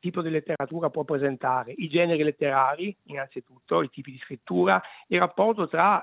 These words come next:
eh, il lavoro manuale, eh, che molti di questi, eh, diciamo, scrittori praticano, e il lavoro di scrittura, quindi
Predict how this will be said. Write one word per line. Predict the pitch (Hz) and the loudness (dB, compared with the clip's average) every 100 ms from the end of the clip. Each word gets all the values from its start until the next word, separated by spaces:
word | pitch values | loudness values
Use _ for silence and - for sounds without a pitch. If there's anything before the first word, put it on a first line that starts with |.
| - | -4
eh, | 175 147 147 143 | -6 -6 -6 -8
il | |
lavoro | 139 156 196 180 | -8 -8 -6 -6
manuale, | 156 151 147 226 208 151 147 - | -6 -6 -2 0 0 -2 -6 -16
eh, | - 147 143 | -12 -12 -10
che | - | -10
molti | 135 143 185 160 | -6 -4 -4 -6
di | 139 | -8
questi, | 143 139 _ 147 139 139 _ - | -8 -10 _ -10 -10 -16 _ -10
eh, | 139 135 131 | -8 -8 -8
diciamo, | - 147 139 | -2 -2 -2
scrittori | - 139 - 160 160 139 _ | -6 -10 -2 0 0 -8 _
praticano, | 151 151 147 165 - 160 165 | 2 2 2 -2 0 0 0
e | 202 | 0
il | 233 | 2
lavoro | 170 151 190 | 2 2 -2
di | 165 - | -4 -6
scrittura, | 139 - 156 151 175 | -10 -8 -6 -2 -2
quindi | 143 151 151 | -2 -6 -8